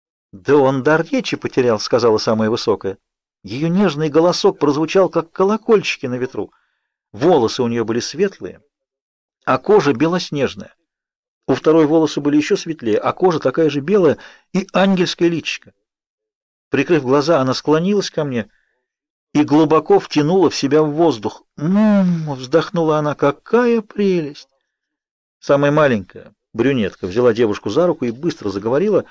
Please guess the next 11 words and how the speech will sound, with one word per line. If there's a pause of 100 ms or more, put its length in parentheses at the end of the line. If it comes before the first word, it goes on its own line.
(840)
Голосок
у
нее
был
слишком
тихий
и
мелодичный,
чтобы
звучать
резко,